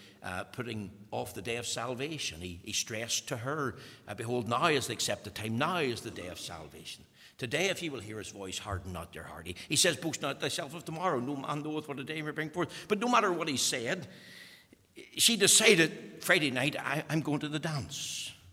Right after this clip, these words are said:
She was a beautiful young lady, carefree. She danced the night away. She had a good time. And eventually she left the dance floor. She felt unwell. There was distress. She was thinking, "S-, somebody spiked my drink. Uh,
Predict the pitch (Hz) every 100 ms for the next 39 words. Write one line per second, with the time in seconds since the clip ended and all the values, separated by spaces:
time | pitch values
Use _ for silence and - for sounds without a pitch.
0 | - - - - 139 101 80 110 117 -
1 | 110 110 117 107 117 127 127 113 - -
2 | 120 120 117 101 117 143 131 - 107 110
3 | - 113 113 120 123 127 127 113 104 127
4 | 113 - 117 127 143 - - - - -
5 | - - - _ - - - 175 190 180
6 | 175 147 160 160 165 - 127 113 120 120
7 | - 127 135 139 117 147 147 156 160 -
8 | 202 147 82 - - - _ _ _ -
9 | - 135 - 190 196 117 - - 110 -
10 | 151 143 113 - - - - - - -
11 | 285 294 - 175 175 - 151 120 135 175
12 | - - _ _ _ _ _ - - -
13 | _ _ _ -